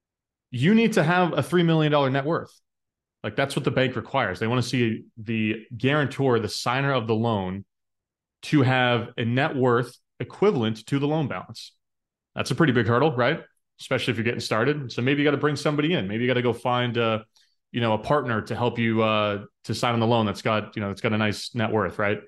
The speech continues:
So you bring 'em in, you give 'em, I don't know, twenty percent of the general partnership or something like that.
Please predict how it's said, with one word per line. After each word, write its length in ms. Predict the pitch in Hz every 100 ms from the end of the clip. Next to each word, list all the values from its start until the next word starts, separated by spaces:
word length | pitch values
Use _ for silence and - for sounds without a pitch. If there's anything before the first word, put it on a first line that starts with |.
| _ _ _
So 120 | -
you 60 | 151
bring 180 | 151 151
'em 80 | 143
in, 160 | 143
you 80 | 127
give 180 | 127 131
'em, 420 | 127 120 110 104 -
I 60 |
don't 100 | 110
know, 100 | 90
twenty 280 | 90 139 143
percent 300 | 135 120 131
of 60 | 113
the 40 |
general 300 | 107 113 104
partnership 600 | - 110 98 87 92 85
or 60 | 101
something 300 | 113 98 98
like 180 | 95
that. 220 | 92 90